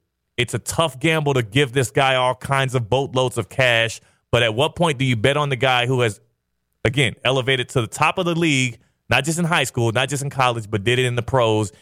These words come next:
and you're doing it on the pro level? Lamar Jackson is the guy I would try to get if I'm an N F L G M this offseason. You like Aaron Rodgers, Stone Labanowitz, and I get Aaron Rodgers because it feels like a more safe pick.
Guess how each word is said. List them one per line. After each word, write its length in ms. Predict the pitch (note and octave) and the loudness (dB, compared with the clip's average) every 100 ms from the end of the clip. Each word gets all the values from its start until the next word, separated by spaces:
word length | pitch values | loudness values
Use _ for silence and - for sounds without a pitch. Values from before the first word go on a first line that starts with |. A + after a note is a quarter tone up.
| _ - | _ -2
and 140 | A#2 | 0
you're 60 | A2 | 2
doing 240 | A#2+ A#2 | 2 0
it 100 | A2 | 0
on 100 | G#2+ | -2
the 40 | G#2 | -2
pro 220 | - A2 | 0 0
level? 340 | G#2+ G2+ G2+ | 0 0 0
Lamar 260 | G#2 B2+ E3+ | 0 0 0
Jackson 440 | C#3 D3 C#3 C#3 | 2 0 0 -4
is 80 | A2+ | -4
the 80 | A2+ | 0
guy 220 | A#2+ A2+ | 2 2
I 60 | A2+ | 0
would 140 | A2+ | -2
try 160 | - A2+ | 0 0
to 80 | |
get 300 | G#2 G#2+ G#2+ - - | 0 -2 -2 -6 -4
if 140 | A#2+ C#3 | 0 2
I'm 160 | D3 | 2
an 60 | D3 | 2
N 100 | C3 | 0
F 160 | B2+ C3 | 0 2
L 240 | B2 A#2 | 2 0
G 240 | A2 A#2+ | -2 0
M 220 | A2+ G#2+ G2 _ _ | 2 0 -4 _ _
this 300 | F#2+ B2+ B2 | -2 0 0
offseason. 640 | A#2 A#2 G#2 A#2+ A2 A2 G2 _ | 0 0 0 -4 -2 -6 -8 _
You 160 | A#2 A3 | 0 4
like 220 | B3+ G#3+ - | 4 2 0
Aaron 240 | E3+ D3 | 0 0
Rodgers, 420 | B2 C3 C#3+ A#2+ G#2+ | 2 2 2 -2 -4
Stone 240 | A2+ G#2 | -2 -2
Labanowitz, 480 | F#2+ G#2 G2+ G#2 - | 0 0 0 -4 -2
and 120 | D#3 | -2
I 80 | F#3 | -2
get 360 | C3+ C#3+ A#3+ - | -2 -2 -2 -2
Aaron 240 | F#3 F#3 E3 | -2 0 0
Rodgers 320 | E3 D#3 D3+ | 0 0 -6
because 300 | D3+ F3 D#3 | 0 0 0
it 80 | - | 0
feels 340 | E3 F3+ F3 | 2 4 4
like 160 | E3 D3+ | 0 0
a 80 | |
more 300 | C#3+ C#3 C#3 | 0 2 2
safe 480 | C3 - C#3+ C3 - | 0 -2 -2 -2 -4
pick. 320 | - F#3+ G3 | 0 0 0